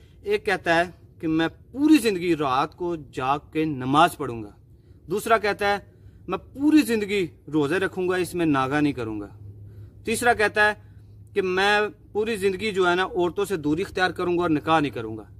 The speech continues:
इस पर आप सल्लल्लाहु अलैहि वसल्लम आते हैं और पूछते हैं, "क्या आप लोगों ने यही कहा है?" वो कहते हैं, "हाँ।" तो आप सल्लल्लाहु अलैहि वसल्लम कहते हैं कि अल्लाह की कसम, मैं तुम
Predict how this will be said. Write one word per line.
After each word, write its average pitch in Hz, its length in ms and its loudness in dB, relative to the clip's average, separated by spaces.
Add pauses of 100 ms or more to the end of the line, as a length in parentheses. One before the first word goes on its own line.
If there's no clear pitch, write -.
इस - 140 -6
पर 214 140 -2
आप 196 120 6
सल्लल्लाहु - 0 -
अलैहि 214 120 -6
वसल्लम 202 280 -4
आते 170 200 0
हैं 185 80 -6
और 180 140 -6
पूछते 180 300 -10
हैं, 180 100 -8
"क्या 170 180 -2
आप 160 200 2
लोगों 165 180 -2
ने 156 80 0
यही 156 180 2
कहा 165 160 -2
है?" 139 100 -4 (440)
वो 147 100 -4
कहते 156 260 -2
हैं, 139 60 -4
"हाँ।" 123 360 -6
तो - 120 -18 (100)
आप 170 220 2
सल्लल्लाहु 175 280 -6
अलैहि 170 180 -2
वसल्लम 170 380 -6
कहते 156 240 -4
हैं 170 100 0
कि 175 60 -2 (360)
अल्लाह 190 300 4
की 208 180 -6 (160)
कसम, 233 280 2
मैं 170 220 0
तुम 196 240 -4